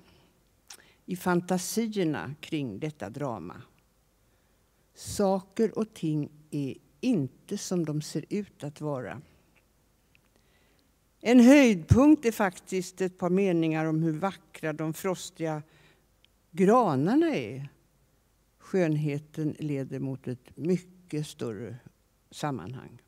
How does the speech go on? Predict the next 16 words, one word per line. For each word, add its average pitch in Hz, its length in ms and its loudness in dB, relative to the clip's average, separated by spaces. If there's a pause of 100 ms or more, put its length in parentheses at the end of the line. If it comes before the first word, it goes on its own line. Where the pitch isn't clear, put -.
(2250)
Hur 247 120 0
det 262 120 4
förhåller 262 500 6
sig 233 360 2
egentligen 180 720 -2
får 254 160 0
vi 233 100 2
nog 196 240 4
inte 180 220 0
veta, 165 580 0 (100)
men 175 280 2
vi 160 120 -4
får 160 260 -4
en 151 100 -2
ömsint 180 840 -2
och 165 180 -6